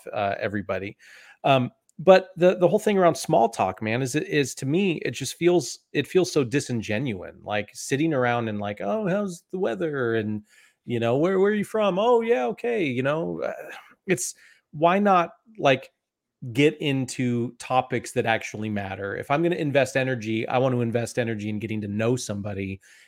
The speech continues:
And if you don't have the time for it in the five minutes of shaking hands, you know, um,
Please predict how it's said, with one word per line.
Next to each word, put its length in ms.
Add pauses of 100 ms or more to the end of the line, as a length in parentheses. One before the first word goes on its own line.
(160)
And 140
if 140
you 80
don't 300
have 260
the 80
time 340
for 320
it 180 (320)
in 300
the 420 (540)
five 320
minutes 320
of 120
shaking 400
hands, 640 (100)
you 140
know, 480
um, 480